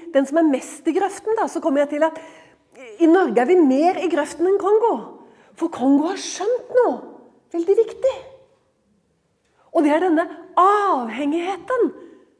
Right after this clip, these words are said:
til enhver tid av ham. Og det tror jeg vi kommer mer inn i, kanskje videre ut i denne helgen. Men nå hadde jeg liksom bare mot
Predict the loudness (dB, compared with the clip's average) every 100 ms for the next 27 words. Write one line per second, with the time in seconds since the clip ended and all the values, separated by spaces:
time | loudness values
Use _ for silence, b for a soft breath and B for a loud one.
0 | -2 4 4 4 0 -2 -4 2 2 2
1 | 2 4 4 0 0 2 2 -2 -8 -20
2 | _ _ _ _ _ _ _ _ _ _
3 | _ _ -2 0 0 0 -2 -2 -2 0
4 | 0 -2 -4 -6 -8 -6 -4 -4 -8 B
5 | B B -6 -6 -8 -12 -8 -8 -10 -20
6 | _ -2 -2 -4 -8 -10 -12 -10 -8 -6
7 | -8 -10 -12 -20 _ _ _ _ -12 -10
8 | -10 -12 -14 _ _ _ _ _ _ _
9 | _ _ _ _ _ _ _ _ -2 0
10 | 0 -2 -8 -16 -4 0 0 -2 0 0
11 | 0 0 -2